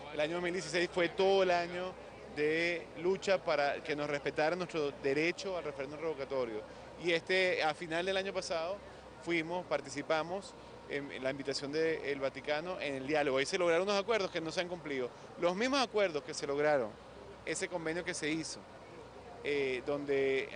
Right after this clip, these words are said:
habían cuatro puntos: elecciones, cronograma electoral. Aparte de eso había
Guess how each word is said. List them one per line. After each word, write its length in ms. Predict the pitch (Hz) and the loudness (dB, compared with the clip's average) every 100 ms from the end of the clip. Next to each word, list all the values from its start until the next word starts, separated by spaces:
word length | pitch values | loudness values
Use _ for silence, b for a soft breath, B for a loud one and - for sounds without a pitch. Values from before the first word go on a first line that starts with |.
| 135 | 0
habían 320 | 139 151 156 | 2 2 0
cuatro 420 | 165 185 165 170 | 2 4 4 2
puntos: 360 | 160 175 156 143 | 0 0 0 0
elecciones, 580 | 151 147 - 170 175 185 | 2 0 2 2 2 -2
cronograma 460 | 175 151 147 160 | -4 0 2 2
electoral. 480 | 175 165 151 151 127 - B B B | 0 0 2 2 0 -6 B B B
Aparte 380 | 139 147 139 139 | -2 2 2 2
de 100 | 151 | 2
eso 160 | 160 180 | 2 2
había 500 | 170 180 180 180 | 2 2 4 2